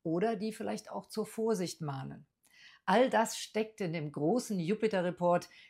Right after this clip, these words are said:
den ich euch jetzt anlässlich des neuen Transits sehr ans Herz legen möchte. Wie gesagt, mit zwanzig Prozent Rabatt. Die Aktion gilt bis zum zehnten Juli und zwar mit dem Gutscheincode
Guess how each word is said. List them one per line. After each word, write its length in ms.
den 140
ich 160
euch 160
jetzt 320
anlässlich 680
des 200
neuen 320
Transits 580
sehr 300
ans 200
Herz 300
legen 260
möchte. 380
Wie 200
gesagt, 520
mit 200
zwanzig 560
Prozent 400
Rabatt. 400
Die 120
Aktion 520
gilt 320
bis 240
zum 200
zehnten 540
Juli 560
und 180
zwar 180
mit 160
dem 160
Gutscheincode 800